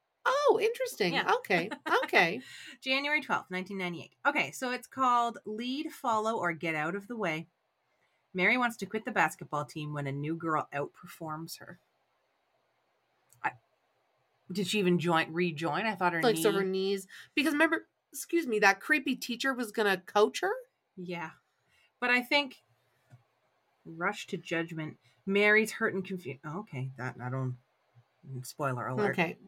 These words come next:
Speaker 1: But
Speaker 2: Anyways, I thought there was an episode coming up where she's, like, can't, ner-, too nervous to join because of her knee. I don't know.
Speaker 1: I don't know.
Speaker 2: She got
Speaker 1: I
Speaker 2: hit by
Speaker 1: hope
Speaker 2: a car.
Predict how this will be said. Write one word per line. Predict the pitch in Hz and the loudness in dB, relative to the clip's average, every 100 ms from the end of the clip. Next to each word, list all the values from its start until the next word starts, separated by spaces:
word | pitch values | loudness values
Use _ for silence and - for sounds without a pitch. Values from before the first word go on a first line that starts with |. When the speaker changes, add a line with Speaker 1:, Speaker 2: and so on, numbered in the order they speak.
| - _ | -20 _
Speaker 1:
But | 240 427 - _ _ - | 4 4 2 _ _ -4
Speaker 2:
Anyways, | 208 180 160 151 139 _ | -2 0 -2 -4 -8 _
I | 247 302 | 2 6
thought | 359 349 | 6 4
there | 349 | 2
was | 320 | 0
an | 285 | -2
episode | 269 262 262 - | -4 -4 -6 -6
coming | 247 226 | -6 -2
up | 214 202 | -4 -2
where | 196 | -4
she's, | 185 208 190 | -4 -10 -6
like, | 190 180 175 _ _ _ _ _ _ | -2 0 -2 _ _ _ _ _ _
can't, | - 226 208 202 - | -4 0 0 -2 -4
ner-, | 220 220 214 - | 0 2 2 0
too | - | -2
nervous | 254 226 214 208 202 | 0 2 2 2 -2
to | 208 | -6
join | 170 180 185 185 185 185 185 | -2 0 2 2 2 2 0
because | 185 185 | -2 -2
of | 175 | -2
her | 160 | -2
knee. | 160 175 185 185 185 185 180 180 - _ _ | 0 0 0 0 0 2 0 -2 -10 _ _
I | - 143 | -16 -16
don't | - 240 | -12 0
know. | 208 | 4
Speaker 1:
I | 185 | 4
don't | 165 160 | 4 6
know. | 160 160 160 180 _ _ _ _ _ _ _ _ _ _ _ _ _ - - - _ _ _ _ _ _ _ _ _ _ _ _ _ _ _ | 6 6 0 -10 _ _ _ _ _ _ _ _ _ _ _ _ _ -20 -20 -20 _ _ _ _ _ _ _ _ _ _ _ _ _ _ _
Speaker 2:
She | - | -12
got | - | 4
Speaker 1:
I | 233 | 4
Speaker 2:
hit | 233 | 6
by | |
Speaker 1:
hope | 285 | 2
Speaker 2:
a | |
car. | 196 | 0